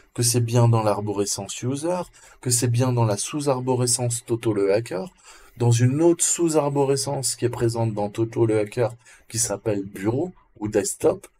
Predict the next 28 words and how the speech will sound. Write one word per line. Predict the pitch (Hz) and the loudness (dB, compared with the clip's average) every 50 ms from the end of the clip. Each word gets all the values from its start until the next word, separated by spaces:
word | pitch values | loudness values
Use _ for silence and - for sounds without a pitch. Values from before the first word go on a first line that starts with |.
| _ _ _ | _ _ _
et | - 98 | -10 -6
là-dedans, | 95 104 110 120 135 143 151 143 151 156 165 175 - _ _ _ _ _ _ - | -4 -2 0 2 2 2 0 0 -4 -4 -4 -6 -10 _ _ _ _ _ _ -2
il | 107 | 0
y | 113 | 2
a | 117 | 2
setup | 117 117 123 113 120 131 143 - _ _ - _ _ _ _ _ | 2 2 0 0 0 0 -4 -4 _ _ -20 _ _ _ _ _
point | - 123 120 117 | -2 2 4 4
exe. | 117 117 117 104 104 - - _ _ _ _ _ _ _ _ _ - | 4 4 2 -2 -4 -8 -10 _ _ _ _ _ _ _ _ _ -4
Mais | 107 110 117 | 0 0 2
des | 120 117 131 131 | 2 2 2 0
fois, | - - - 170 | 0 -2 -4 -4
on | 160 156 | -2 -2
n'a | 135 127 123 | -2 -4 -2
pas | 120 139 135 | -2 -2 -4
ça. | - - 117 117 - _ _ _ _ _ _ _ _ _ - | -4 -4 -10 -12 -14 _ _ _ _ _ _ _ _ _ -8
On | 113 113 107 | -4 -2 -2
a | 104 101 | -2 -2
quoi ? | - - - 160 175 180 180 - - | -4 -2 0 2 2 0 0 -2 -2
On | 117 117 117 | 2 2 4
a, | 123 139 151 170 170 - _ _ _ _ _ _ _ - | 4 4 2 0 -2 -8 _ _ _ _ _ _ _ -10
eh | - 101 | -6 -2
ben, | 107 | 0
écoute, | 104 101 - 131 120 | 0 0 -2 -2 -2
cherche | - - - - 151 151 - - - - | 0 0 0 2 0 -2 -2 -4 -6 -6
sur | - - 120 120 - | -4 -6 -6 -4 -4
C, | - - 120 123 123 - - _ _ _ _ - | -2 0 2 2 0 0 -6 _ _ _ _ -10
D, | 107 - 110 104 120 123 - _ _ _ _ _ - | -2 2 2 4 2 2 -2 _ _ _ _ _ 0
F, | 120 120 120 120 - - - | 0 2 2 2 -2 -6 -8